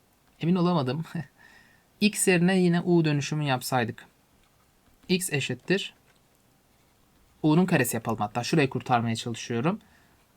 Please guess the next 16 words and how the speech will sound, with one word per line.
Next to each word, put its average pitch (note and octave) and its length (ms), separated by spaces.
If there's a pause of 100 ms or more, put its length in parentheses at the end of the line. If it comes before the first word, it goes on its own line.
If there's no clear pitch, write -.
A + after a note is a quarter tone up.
(160)
U'nun D#3 220
karesi D3 300
dönüşümü B2 320
yaparsak B2 440
D C#3 200
X F3+ 120
dediğimiz E3 300
ifade D3+ 360
ne E3 100
gelecektir? C3+ 580
İki D3 260
u B2 200
çarpı C#3 520
D C#3+ 200
U B2+ 160
gelecektir. A2+ 720